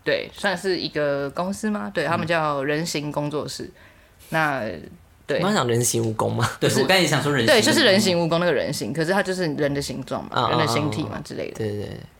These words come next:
Speaker 1: 但我是自由接案的，就是我不是被指派，所以我，我想怎么接就怎么接，也不会被抽佣。
Speaker 2: 嗯。
Speaker 3: 那很好啊。
Speaker 2: 对啊。
Speaker 1: 嗯。
Speaker 3: 那你在做人体的时候，你有觉得被冒犯的事吗？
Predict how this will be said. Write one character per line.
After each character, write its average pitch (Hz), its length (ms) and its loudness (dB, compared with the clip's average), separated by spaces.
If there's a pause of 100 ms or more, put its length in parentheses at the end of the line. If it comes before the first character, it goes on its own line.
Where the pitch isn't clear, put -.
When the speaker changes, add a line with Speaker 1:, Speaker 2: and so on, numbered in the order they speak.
(220)
Speaker 1:
但 190 160 2
我 147 40 -4
是 160 120 -2
自 160 160 -4
由 90 160 0
接 120 160 -2
案 104 160 -2
的， - 80 -6
就 165 100 -4
是 165 60 0
我 120 80 2
不 147 100 -6
是 156 100 -4
被 156 120 0
指 - 180 -8
派， - 260 -8
所 160 120 -4
以 156 40 2
我， 117 280 -2
我 147 100 0
想 143 220 -2
怎 135 100 -6
么 156 120 -10
接 139 260 -4
就 240 160 -2
怎 - 120 -8
么 131 120 -12
接， 135 200 -6
也 - 160 -2
不 - 160 -4
会 - 80 0
被 208 120 -4
抽 190 240 -10
佣。 196 320 -2 (180)
Speaker 2:
嗯。 180 600 -4
Speaker 3:
那 220 100 -2
很 147 240 -2
好 120 240 -2
啊。 92 240 -6
Speaker 2:
对 143 80 -2
啊。 120 240 -2
Speaker 1:
嗯。 147 400 -4 (380)
Speaker 3:
那 180 140 0
你 131 60 2
在 151 160 2 (100)
做 135 180 2
人 107 160 0
体 104 140 -6
的 92 100 -4
时 - 100 -6
候， 107 80 0
你 104 80 -2
有 95 80 -6
觉 90 140 -8
得 90 260 -12 (800)
被 123 140 0
冒 107 180 0
犯 101 180 -6
的 95 60 -10
事 - 220 -12
吗？ 120 140 -18